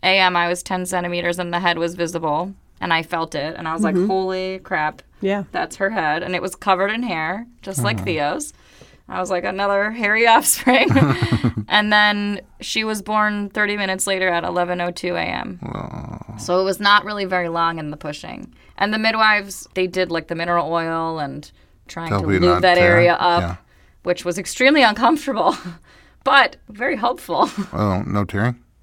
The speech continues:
Speaker 1: Well, not in my perineum. I had, I had a bunch of other things happen, which I'll tell you
Speaker 2: Mm.
Speaker 1: about. Do you want me to talk about that?
Speaker 3: Oh, well, we're gonna come back in a minute and just talk about that and everything that came after.
Speaker 1: Okay.
Speaker 3: I just wonder, were you in that moment?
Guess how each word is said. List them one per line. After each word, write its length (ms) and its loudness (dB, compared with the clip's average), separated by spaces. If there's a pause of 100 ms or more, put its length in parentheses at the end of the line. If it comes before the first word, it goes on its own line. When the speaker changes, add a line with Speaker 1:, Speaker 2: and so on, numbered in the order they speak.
Speaker 1:
Well, 360 2
not 280 0
in 80 -4
my 160 2
perineum. 640 -6 (480)
I 100 -2
had, 320 2
I 120 0
had 140 0
a 40 -2
bunch 260 -2
of 80 -2
other 180 4
things 320 -4
happen, 360 -2
which 120 -4
I'll 120 4
tell 200 4
you 120 4
Speaker 2:
Mm. 60 2
Speaker 1:
about. 300 4
Do 60 -10 (560)
you 80 4
want 80 2
me 60 -6
to 80 -8
talk 220 -6
about 180 -8
that? 200 -8 (140)
Speaker 3:
Oh, 80 4
well, 140 4
we're 160 6
gonna 160 2
come 160 2
back 180 2
in 80 2
a 20 4
minute 200 2
and 240 -2
just 180 -12
talk 180 0
about 300 0 (200)
that 260 2
and 80 -2
everything 420 -2
that 180 -4
came 220 -4
after. 460 -4
Speaker 1:
Okay. 180 -8 (380)
Speaker 3:
I 160 0
just 500 -4
wonder, 640 2 (100)
were 240 2
you 380 2
in 220 0
that 180 0
moment? 400 -2